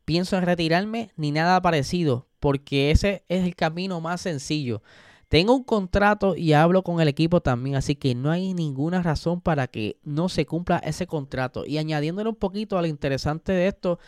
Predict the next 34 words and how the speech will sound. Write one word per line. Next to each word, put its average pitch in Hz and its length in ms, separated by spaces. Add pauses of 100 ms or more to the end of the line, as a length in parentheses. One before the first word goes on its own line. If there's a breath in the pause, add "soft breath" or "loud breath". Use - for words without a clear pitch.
(140 soft breath)
Checo 143 300
Pérez 156 180
ha - 20
estado 156 320
bien, 147 460 (400 soft breath)
eh, 139 240
eh, 120 500 (200)
dedicado, 160 880
ha 120 160
estado 139 340
pasando 147 360
muchas 220 420
horas 165 320
en 160 80
el 156 80
simulador 143 500
en 151 100
los 127 100
pasados 156 420
días, 220 340
por 110 140
lo 104 100
que 101 180
ya 180 380 (200)
quizás 156 300
esté 160 160
entendiendo 147 760 (480 soft breath)
cómo 139 420
quizás 135 400
serán 139 260
las 135 100
próximas - 400
carreras, 208 440
porque 135 440